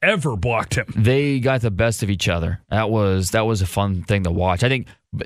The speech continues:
Speaker 2: n-, neither Zach Martin or Aaron Donald were, like, locked top twenty picks going into the Senior Bowl. After the Senior Bowl,
Speaker 1: Mm.
Speaker 2: that's what the buzz was, leaving Mobile.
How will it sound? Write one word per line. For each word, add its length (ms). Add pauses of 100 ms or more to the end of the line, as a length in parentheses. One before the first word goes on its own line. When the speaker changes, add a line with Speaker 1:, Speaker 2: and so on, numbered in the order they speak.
(120)
Speaker 2:
n-, 140
neither 360
Zach 300
Martin 460
or 560 (440)
Aaron 200
Donald 400
were, 340
like, 180
locked 540
top 220
twenty 240
picks 480 (280)
going 240
into 160
the 60
Senior 260
Bowl. 300 (260)
After 260
the 80
Senior 280
Bowl, 260
Speaker 1:
Mm. 140 (180)
Speaker 2:
that's 160
what 60
the 80
buzz 260
was, 240
leaving 240
Mobile. 400